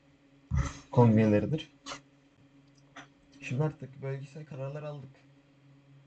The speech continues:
Artık bunu ulusal şekilde, e, kararlar almamız lazım. Bu Erzurum'da aldığımız bütün kararlar ulusal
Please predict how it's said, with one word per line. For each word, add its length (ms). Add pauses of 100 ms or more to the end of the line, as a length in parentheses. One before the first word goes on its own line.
(680)
Artık 460
bunu 140 (160)
ulusal 600
şekilde, 580 (1300)
e, 340
kararlar 520
almamız 540
lazım. 380
Bu 140
Erzurum'da 460
aldığımız 320
bütün 240
kararlar 420
ulusal 500